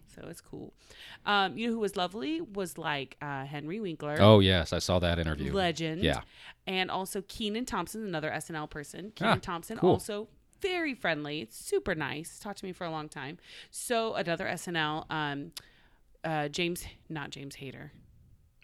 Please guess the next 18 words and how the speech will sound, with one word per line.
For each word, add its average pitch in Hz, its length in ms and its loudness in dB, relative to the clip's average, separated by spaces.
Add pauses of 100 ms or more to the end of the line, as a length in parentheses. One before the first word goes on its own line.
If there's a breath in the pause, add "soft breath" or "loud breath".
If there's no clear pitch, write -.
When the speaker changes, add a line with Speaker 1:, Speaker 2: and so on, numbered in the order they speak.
Speaker 1:
Bill 214 160 10
Speaker 2:
Bill, 196 80 4
Speaker 1:
Hader. 165 140 4
Speaker 2:
Bill 104 160 8
Hader. 90 280 6 (280 soft breath)
Speaker 1:
Bill 220 120 2
Hader 202 280 2
on 165 120 0
Speaker 2:
James 98 280 6
Speaker 1:
who's - 20 2
on - 80 0
Speaker 2:
Spader. 113 360 6
Speaker 1:
<laughs> - 0 -
James - 360 4
Spader, 208 380 2
Speaker 2:
Bill 196 180 10
Speaker 1:
James - 40 4
Spader. 107 280 6